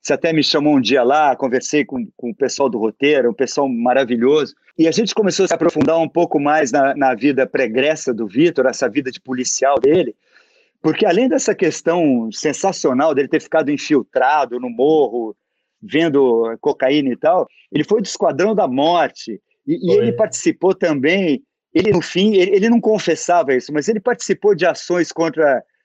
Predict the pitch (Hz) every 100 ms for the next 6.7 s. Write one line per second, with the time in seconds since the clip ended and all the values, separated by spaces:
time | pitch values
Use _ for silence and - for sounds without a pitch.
0 | _ - 160 127 156 - - 156 185 185
1 | 147 107 117 - 139 143 170 143 - 147
2 | 135 147 147 147 131 113 _ _ 165 165
3 | 147 175 185 180 180 165 165 156 175 175
4 | 143 151 151 165 165 160 151 165 165 165
5 | 143 143 131 120 - - _ - 143 156
6 | 185 185 135 131 120 110